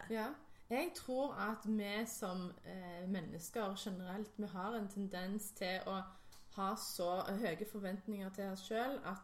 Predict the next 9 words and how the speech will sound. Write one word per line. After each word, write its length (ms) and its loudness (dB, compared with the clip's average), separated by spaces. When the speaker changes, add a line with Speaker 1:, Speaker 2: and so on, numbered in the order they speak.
Speaker 2:
vi, 200 2
vi 100 8
holder 300 4
oss 160 2
selv 280 0
gissel 520 -4
i 220 2
Speaker 1:
Mm. 60 -6
Speaker 2:
forventningene. 1080 0